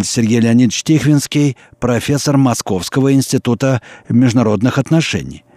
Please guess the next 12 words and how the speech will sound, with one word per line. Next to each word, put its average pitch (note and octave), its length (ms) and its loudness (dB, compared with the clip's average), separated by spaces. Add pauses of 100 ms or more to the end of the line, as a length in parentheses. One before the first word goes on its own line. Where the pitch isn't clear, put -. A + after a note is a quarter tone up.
(300)
В - 160 -12
шестидесятом A2+ 680 -2
году D#3 340 2
он A2 220 0
был A2 100 2
директором A2+ 560 0
Института C3+ 560 -2
китаеведения, A2 920 2 (280)
а G2 120 -4
затем D#3 440 0
долгое A#2 440 0
время C3 500 0